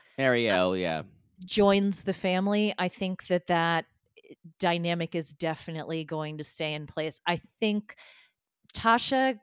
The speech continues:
Speaker 2: gives me, um, what Mary from Sister Wives'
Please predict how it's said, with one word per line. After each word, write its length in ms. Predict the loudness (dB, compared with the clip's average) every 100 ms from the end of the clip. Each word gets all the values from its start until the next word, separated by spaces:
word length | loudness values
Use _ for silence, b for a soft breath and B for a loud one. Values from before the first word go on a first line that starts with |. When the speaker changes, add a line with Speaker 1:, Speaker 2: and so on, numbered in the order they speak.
| _
Speaker 2:
gives 360 | -2 -2 -2 -6
me, 580 | -4 -2 -2 -4 -6 -10 _ _ _ _ _ _ _ _ _ -2
um, 600 | 2 2 2 -2 -6 -8 _ -8
what 340 | 2 2 2
Mary 960 | 0 0 2 2 2 2 0 0 -2 -4
from 720 | -8 -2 0 0 -4 -6 -8 -10
Sister 540 | -8 -6 -6 -4 -4
Wives' 960 | 0 0 0 0 -2 -6 -12 -10 -12